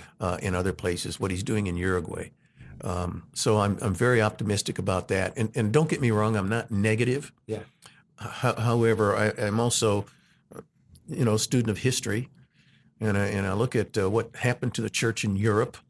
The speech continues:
Speaker 1: Um, it's coming back, by the way.
Speaker 2: Yeah.
Speaker 1: There's signs of that. Um, but we're following in,
Speaker 2: Yeah.
Speaker 1: in their footsteps.
Speaker 2: So I think it's a new day and age. It is. It is. And, um, missiologists are saying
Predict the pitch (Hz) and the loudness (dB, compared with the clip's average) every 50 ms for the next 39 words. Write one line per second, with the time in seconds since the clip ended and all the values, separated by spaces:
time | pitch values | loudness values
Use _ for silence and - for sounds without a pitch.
0 | _ _ _ _ _ _ _ _ _ _ _ _ _ _ _ _ _ - - _ | _ _ _ _ _ _ _ _ _ _ _ _ _ _ _ _ _ -20 -20 _
1 | _ _ - _ - 107 92 90 90 85 - _ - 110 - - - 104 98 92 | _ _ -12 _ -2 0 0 0 0 -4 -6 _ -8 -6 -4 -2 0 0 0 2
2 | - 107 92 - - - 95 87 82 82 85 87 95 98 - _ _ 92 87 - | 0 0 -2 -2 -2 -2 -2 -2 -2 -2 -2 -4 -4 -6 -8 _ _ -16 -16 -16
3 | - - - - 117 92 - - 117 92 95 92 - 87 85 92 90 92 - - | -18 -20 -16 -12 -10 -6 -2 0 0 0 0 0 -2 -2 -4 -4 -6 -6 -8 -12
4 | _ _ _ _ _ _ _ _ _ - 92 92 90 90 90 85 - - _ _ | _ _ _ _ _ _ _ _ _ -4 -2 -2 -2 -2 -4 -6 -10 -14 _ _
5 | _ _ _ _ _ _ _ _ _ _ - - _ _ _ _ _ _ _ _ | _ _ _ _ _ _ _ _ _ _ -20 -20 _ _ _ _ _ _ _ _
6 | _ _ 113 101 104 104 104 - 131 113 104 - 117 110 110 131 131 104 90 90 | _ _ -6 -2 -2 0 0 0 0 0 0 0 0 2 2 2 0 0 -2 -6
7 | - _ _ _ - - - 127 110 98 107 98 95 104 104 101 - - - - | -10 _ _ _ -6 -2 0 0 0 0 -2 -2 0 0 0 0 -2 -4 -4 -4
8 | - - 110 - - - - - - - - - - 120 131 - 175 196 196 220 | -4 -4 -4 -6 -6 -10 -14 -12 -4 0 0 2 2 2 0 2 0 0 2 2
9 | 208 - 123 110 107 107 110 113 117 135 165 165 131 139 127 117 110 120 135 120 | 2 2 2 0 0 0 0 0 0 0 0 0 0 2 2 2 2 2 2 0
10 | - 92 104 - 139 131 101 87 95 92 - 95 107 117 113 95 90 - - 101 | 0 0 0 2 2 2 2 2 2 0 -2 -2 0 0 0 0 0 -2 -4 -4
11 | 101 95 95 - _ _ _ _ _ _ _ _ _ _ - 85 80 78 76 - | -4 -4 -6 -8 _ _ _ _ _ _ _ _ _ _ -18 -16 -16 -16 -16 -18
12 | _ _ - 110 127 127 - 151 120 120 139 160 123 117 101 - - 110 147 - | _ _ -4 0 2 2 4 4 4 4 4 4 2 2 2 2 2 2 2 2
13 | - - 135 151 139 92 90 92 107 117 127 | 2 2 2 0 0 -2 -2 -4 -4 -6 -8